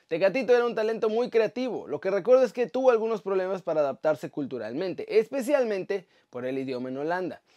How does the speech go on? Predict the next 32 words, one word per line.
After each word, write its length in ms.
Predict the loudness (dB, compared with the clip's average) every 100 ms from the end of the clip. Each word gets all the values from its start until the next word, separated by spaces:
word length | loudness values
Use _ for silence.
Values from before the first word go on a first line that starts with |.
| _
Acertó 400 | -6 2 2 4
eligiendo, 520 | 0 2 4 4 4 0
eso 180 | -2
sí, 240 | -4 -4 -4
a 100 | -8
la 160 | -4 -2
Eredivisie 480 | -2 -4 -4 -2 -2
antes 280 | -2 -6
de 60 | -2
dar 160 | -2 -2
el 140 | -4
salto 300 | -4 -2 0
a 40 |
un 80 | 0
gran 240 | -4 -8 -12
equipo. 380 | -18 -20 _ _ _ _
El 140 | -6 6
Porto 460 | 6 8 4 2 _
le 120 | -4
permite 320 | -2 -4 -4 -4
jugar 300 | 0 0 0
competiciones 640 | -4 -6 -8 -8 -8 -4
europeas 560 | 0 0 0 -2 -2 -2
y 120 | 0
no 200 | 2 2
muchos 380 | 0 -2 -2 -2
clubes 260 | 0 0
pueden 300 | 0 -4 -2
ofrecerle 540 | -4 -6 -4 -2 0 -2
esa 280 | -6 -6 -6
vitrina, 460 | -4 0 -2 -2 2
pero 440 | 8 8 8 2